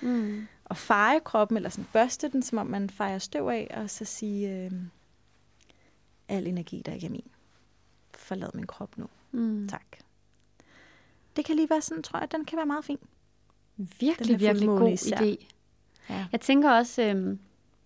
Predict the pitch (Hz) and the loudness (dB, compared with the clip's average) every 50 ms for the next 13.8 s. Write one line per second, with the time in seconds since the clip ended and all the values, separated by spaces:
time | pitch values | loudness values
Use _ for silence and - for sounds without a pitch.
0 | _ _ - - 254 220 208 208 202 - 233 220 220 - 233 196 226 214 202 202 | _ _ -6 -2 2 4 4 4 4 6 4 4 4 4 0 2 2 4 4 4
1 | 202 202 202 202 214 226 - - 226 208 202 196 196 202 202 214 233 233 - _ | 4 4 4 4 2 2 2 2 2 4 4 4 4 4 4 2 2 0 -2 _
2 | _ _ _ - 196 208 214 - - - _ - - 202 202 196 - 208 190 - | _ _ _ 2 4 4 4 4 0 -6 _ -4 0 0 0 2 2 2 2 2
3 | - 196 - - - - 214 202 196 196 196 196 196 214 220 220 226 208 - - | 0 -8 -16 -14 -8 -6 -4 -2 0 2 2 4 4 4 4 2 0 0 0 0
4 | 220 202 185 - 220 - - 233 226 214 196 180 190 208 208 - 226 233 226 190 | 0 0 0 -2 -2 0 4 4 6 6 4 4 2 0 0 2 2 2 4 4
5 | 208 190 190 - - - 214 185 180 - 196 175 - - _ - 208 196 190 185 | 2 0 -2 -4 -4 -4 -2 -2 -2 -2 -4 -4 -6 -8 _ 0 2 4 6 6
6 | 196 208 202 208 208 196 196 - - _ - - - _ - - 214 208 208 - | 6 6 6 4 2 0 0 -2 -8 _ -10 -10 -10 _ 0 0 0 0 0 -2
7 | - 226 226 214 202 240 262 226 202 - - - - - 269 233 - 202 - - | -2 0 2 4 4 6 4 4 4 0 -6 -10 -4 -2 -2 0 -2 -4 -6 -4
8 | - 233 214 - - - _ _ _ _ _ _ _ _ _ _ _ - 320 311 | -2 -2 -2 -2 -2 -6 _ _ _ _ _ _ _ _ _ _ _ 4 4 6
9 | - - 269 247 220 220 - 180 170 220 226 202 220 202 202 202 214 226 240 220 | 6 6 8 10 10 10 10 8 6 4 4 4 4 4 4 4 2 2 2 0
10 | 190 190 190 - 233 226 233 233 226 214 202 196 208 214 214 240 254 220 202 214 | 0 -4 0 4 6 6 8 6 6 4 4 4 4 6 6 6 6 6 4 2
11 | - - 196 - - 233 214 226 220 240 - 190 202 202 190 180 190 190 190 196 | -2 -6 -6 -4 -2 0 0 2 2 0 0 0 2 2 2 2 2 2 2 2
12 | 196 214 233 - - 214 196 - 175 175 - - - - - 190 180 202 185 208 | 2 0 0 -2 -4 -6 -4 -2 -4 -4 -4 -8 -12 -6 -4 -4 -4 -4 -4 -4
13 | 196 196 196 - 208 196 190 - 202 196 190 196 - 196 185 185 | -4 -4 -2 -2 -2 -2 -2 -2 -2 -4 -4 -4 -4 -4 -2 -2